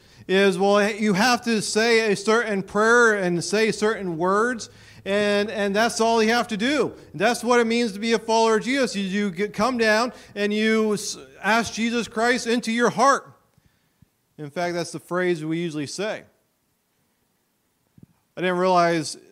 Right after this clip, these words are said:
this was controversial until, uh, the, the farmers, so we were down, uh, doing our, down at the farmers market this past summer and passing out Bibles, and we had a, a book that's, that had this title, "Stop Asking Jesus Into Your Heart."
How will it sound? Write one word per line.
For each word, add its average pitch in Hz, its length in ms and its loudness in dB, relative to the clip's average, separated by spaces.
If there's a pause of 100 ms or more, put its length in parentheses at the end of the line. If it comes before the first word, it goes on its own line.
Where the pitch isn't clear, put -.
(140)
this 165 240 -8
was 156 200 -6
controversial 151 880 -4
until, 147 680 -4 (220)
uh, 143 220 -2
the, 139 400 -6 (760)
the 147 340 -4
farmers, 165 600 -4
so 147 220 -6
we 147 100 -6
were 151 160 -4
down, 156 400 -4
uh, 147 80 -4
doing 156 300 -6
our, 147 240 -2 (220)
down 156 140 -4
at 139 100 -6
the 127 60 -18
farmers 170 400 -4
market 170 380 -4
this 160 140 -10
past 165 320 -2
summer 175 380 -2
and 143 140 -2
passing 156 320 -4
out 160 200 -2
Bibles, 160 480 0
and 143 80 -8
we 143 100 -8
had 151 320 -6
a, 147 200 -6
a - 20 -8
book 160 320 -6
that's, 147 360 -10
that 160 440 -8
had 151 200 -6
this 143 160 -10
title, 190 400 -6 (220)
"Stop 202 420 -2
Asking 196 460 -4
Jesus 190 400 -4
Into 196 240 -8
Your 180 160 -4
Heart." 190 420 -4